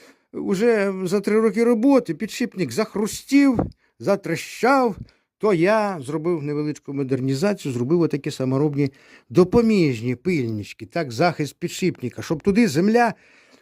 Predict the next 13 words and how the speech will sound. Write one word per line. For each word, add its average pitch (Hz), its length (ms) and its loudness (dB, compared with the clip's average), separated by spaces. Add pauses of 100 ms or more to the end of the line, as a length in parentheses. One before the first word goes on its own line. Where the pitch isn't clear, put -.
не 170 500 2
попадала 208 540 0
зразу. 139 640 0 (840)
От, 127 420 -4 (100)
ну, 240 300 6
дивіться, 220 420 -2
як 196 220 -2
тепер 196 300 -6
крутиться, 202 640 -4
зараз 185 360 -2
крутану, 185 600 -4
отак, 170 920 -4
о, 156 180 -2